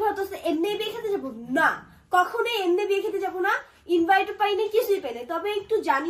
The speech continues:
যে এক জায়গায় বিয়ে হচ্ছে, তো without invitation আজকে হচ্ছে আমরা বিয়ে খেতে যাবো। Actually আজকে বিয়ে না, আজকে হচ্ছে রিসেপশন। মানুষ আমাকে চিনবে কি চিনবে না, I don't know, তবে বেস্ট ট্রাই করবো যেন মানুষ আমাকে না চিনে। Otherwise যদি চিনে ফেলে তাহলে তো আমার মান সম্মান এখান থেকে এখানে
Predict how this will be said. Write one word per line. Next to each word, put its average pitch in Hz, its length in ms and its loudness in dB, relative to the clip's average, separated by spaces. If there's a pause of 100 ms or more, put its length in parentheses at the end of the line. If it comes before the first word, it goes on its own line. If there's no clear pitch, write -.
যে 392 140 0
এক 311 120 -6
জায়গায় 349 280 -6
বিয়ে 294 260 -4
হচ্ছে, 339 260 -4 (400)
তো 415 60 -4 (200)
without 466 360 2 (120)
invitation 370 520 0 (100)
আজকে 320 260 -6
হচ্ছে 349 200 -4
আমরা 359 220 -2
বিয়ে 311 220 -2
খেতে 349 240 -2
যাবো। 320 160 -8 (440)
Actually 480 420 -4
আজকে 494 200 -4 (100)
বিয়ে 427 220 2
না, 349 120 2
আজকে 339 240 -6
হচ্ছে 440 180 -2 (100)
রিসেপশন। 440 360 2
মানুষ 370 240 2
আমাকে 415 260 0
চিনবে 349 300 2
কি 403 140 6
চিনবে 320 240 -2
না, 302 120 -2
I 277 80 -6
don't 349 180 -4
know, 330 120 -6 (120)
তবে 294 260 2 (520)
বেস্ট 311 300 -2
ট্রাই 339 180 0 (100)
করবো 339 200 -2 (100)
যেন 294 120 -4 (120)
মানুষ 254 220 -6
আমাকে 302 260 -8
না 247 80 -2 (100)
চিনে। 330 240 -6 (460)
Otherwise 392 400 0
যদি 403 140 4 (100)
চিনে 392 220 0
ফেলে 392 220 -4
তাহলে 370 260 0
তো 403 100 -4
আমার 392 120 0 (100)
মান 320 140 0 (100)
সম্মান 392 240 -4 (100)
এখান 370 280 -6
থেকে - 220 -2 (760)
এখানে 427 240 -2